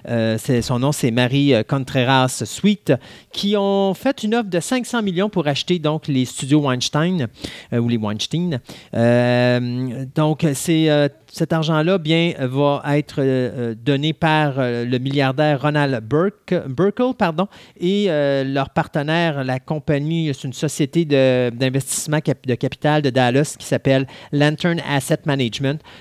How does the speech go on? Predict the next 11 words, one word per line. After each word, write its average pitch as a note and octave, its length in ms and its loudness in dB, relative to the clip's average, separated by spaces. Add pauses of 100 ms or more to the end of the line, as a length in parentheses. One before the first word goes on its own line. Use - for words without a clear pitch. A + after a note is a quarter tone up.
(120)
Donc, D3 400 2
euh, D#3+ 180 4
on E3 160 4
vient F3 320 2
de, C#3+ 300 0 (340)
euh, A2+ 480 -2
signer D#3+ 460 0
pour D#3 240 0
acheter C#3+ 280 0
la C#3 120 -2
compagnie. C3+ 480 -2